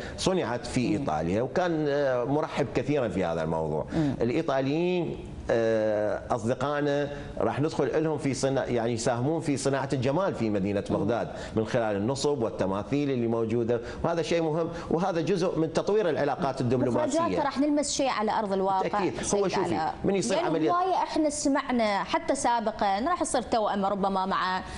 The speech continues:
Speaker 2: مدن أوروبية، راح يصير أكو استثمار، راح نعيد فتح كذا منطقة، راح نعيد تأهيل كذا منطقة حيوية في بغداد، لكن الحال كما هو عليه.
Speaker 1: لا، لا. هي ما تصير بين يوم وليلة.
Speaker 2: مم.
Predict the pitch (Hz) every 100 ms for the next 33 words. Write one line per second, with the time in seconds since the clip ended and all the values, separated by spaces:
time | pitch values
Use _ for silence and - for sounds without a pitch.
0 | - - 370 453 262 240 226 220 - 233
1 | 226 233 262 294 294 226 254 240 - 240
2 | 247 240 247 269 277 277 240 285 - 269
3 | 269 - - - - - 285 277 277 277
4 | 294 294 277 277 277 277 277 285 285 -
5 | 240 269 - 277 277 269 262 269 - -
6 | 285 269 269 277 247 254 254 262 302 339
7 | 349 - 349 - 302 277 285 277 277 247
8 | - - 196 170 - - - - - -
9 | - - 180 190 165 170 165 123 113 113
10 | 113 101 80 69 196 170